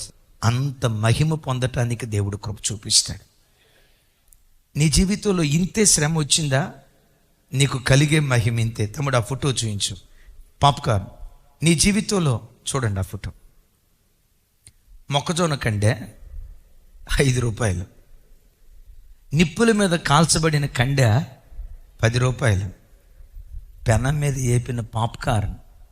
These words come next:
ఏం అడ చూస్తున్నారు? యాభై రూపాయలు.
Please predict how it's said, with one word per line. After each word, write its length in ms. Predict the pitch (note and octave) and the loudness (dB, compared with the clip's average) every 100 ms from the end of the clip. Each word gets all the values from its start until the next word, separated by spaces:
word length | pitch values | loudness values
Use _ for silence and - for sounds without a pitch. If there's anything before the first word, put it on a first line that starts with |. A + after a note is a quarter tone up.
| - - - - _ _ - - - - - - _ _ - - _ _ _ _ _ _ _ - | -20 -20 -20 -20 _ _ -20 -20 -20 -20 -20 -20 _ _ -20 -20 _ _ _ _ _ _ _ 0
ఏం 260 | B2+ E3+ E3+ | 2 4 0
అడ 120 | B2+ E3+ | -2 -2
చూస్తున్నారు? 560 | D#3+ - B2 F#2 G2 - _ - - _ _ - | -4 -2 -2 0 0 -4 _ -20 -20 _ _ -6
యాభై 380 | - - - - | -2 0 -2 -4
రూపాయలు. 460 | D4+ - - - | -8 -8 -16 -18